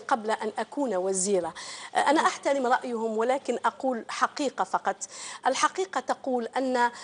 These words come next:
بالعكس، المرأة التي تعنف في وسط أسرتها وفي، على مرأى ومنأى ومسمع من أولادها،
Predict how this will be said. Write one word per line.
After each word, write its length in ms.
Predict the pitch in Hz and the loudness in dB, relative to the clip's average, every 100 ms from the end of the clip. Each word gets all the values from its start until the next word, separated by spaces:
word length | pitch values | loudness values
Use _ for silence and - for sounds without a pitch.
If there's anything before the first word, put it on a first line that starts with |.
| - - - - | -16 -16 -18 -4
بالعكس، 640 | 214 262 269 320 - - | 2 4 4 2 -2 0
المرأة 600 | 220 226 247 247 277 277 | 2 4 4 4 2 4
التي 300 | 254 247 247 | 2 0 -2
تعنف 560 | 247 240 240 262 240 233 | 0 2 2 2 0 -2
في 120 | - | 0
وسط 400 | 233 247 240 - 233 226 220 - - - | 2 4 2 2 2 4 2 0 -8 -2
أسرتها 800 | - 240 247 254 220 226 214 196 | 4 4 4 2 4 6 6 4
وفي، 600 | 220 226 240 254 247 226 | 0 2 2 0 0 2
على 320 | 220 233 226 | 4 4 4
مرأى 400 | 262 277 - 233 | 2 2 2 2
ومنأى 1120 | 220 220 220 214 214 - - 226 302 - 233 | 2 2 2 2 2 -6 -4 0 0 2 4
ومسمع 600 | 226 226 233 262 262 233 | 6 4 4 0 0 0
من 180 | 226 226 | 0 0
أولادها، 680 | 226 214 226 214 220 220 | 0 2 2 2 0 2